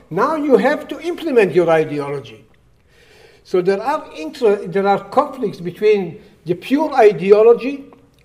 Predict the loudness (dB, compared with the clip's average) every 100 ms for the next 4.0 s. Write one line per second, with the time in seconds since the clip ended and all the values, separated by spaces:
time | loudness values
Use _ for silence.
0 | _ _ -10 -8 -6 -4 0 0 0 -2
1 | -2 0 0 2 2 0 -2 -4 2 2
2 | 4 0 -4 -18 -12 -6 -6 -6 0 0
3 | 4 4 4 4 4 4 0 0 0